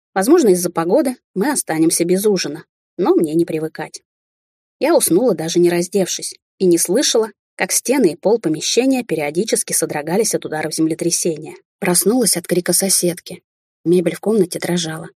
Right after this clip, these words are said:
Секунда, и послышался гром, словно около базы упала бомба, и до нас донеслась отдача. Меня оглушило. Я подскочила с постели, пытаясь сориентироваться и понять, что происходит.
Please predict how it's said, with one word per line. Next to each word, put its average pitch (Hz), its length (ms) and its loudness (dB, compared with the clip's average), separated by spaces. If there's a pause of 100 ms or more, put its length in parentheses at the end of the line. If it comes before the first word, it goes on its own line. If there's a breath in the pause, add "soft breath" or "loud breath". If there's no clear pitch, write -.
(280)
Секунда, 262 540 0 (240)
и 330 100 4
послышался 165 680 -2
гром, 185 320 2 (240)
словно 175 340 2
около 165 240 2
базы 190 280 0
упала 170 340 -2
бомба, 175 440 0 (280)
и - 80 -2
до 160 120 -2
нас 165 300 0
донеслась 160 520 -2
отдача. 170 500 -6 (680)
Меня 180 260 2
оглушило. 208 560 -2 (420)
Я 370 80 0
подскочила 220 460 2
с 190 100 0
постели, 285 420 0
пытаясь 233 420 -2
сориентироваться 185 880 0 (100)
и - 80 -10
понять, 170 320 0
что - 200 -4
происходит. 170 640 -2